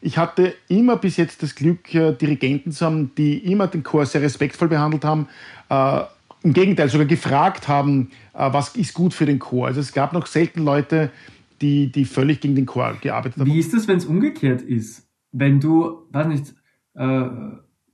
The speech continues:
Speaker 2: blöde Frage, aber wenn du ein-, den Chor einstudierst und dann kommt das Orchester dazu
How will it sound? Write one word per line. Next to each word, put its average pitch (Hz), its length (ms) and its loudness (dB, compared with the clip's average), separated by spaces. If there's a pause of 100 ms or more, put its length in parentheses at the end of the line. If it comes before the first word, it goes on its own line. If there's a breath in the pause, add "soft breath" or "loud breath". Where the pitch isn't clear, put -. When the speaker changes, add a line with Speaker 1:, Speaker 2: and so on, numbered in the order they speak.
(200)
Speaker 2:
blöde 127 260 2
Frage, 131 380 -2
aber 127 320 -2
wenn 135 160 2
du 143 320 0
ein-, 131 220 0
den 127 180 0
Chor 127 300 0
einstudierst 143 680 -4
und 143 140 -4
dann 139 140 -2
kommt 135 240 0
das 127 120 -6
Orchester 127 460 -4
dazu 117 640 -2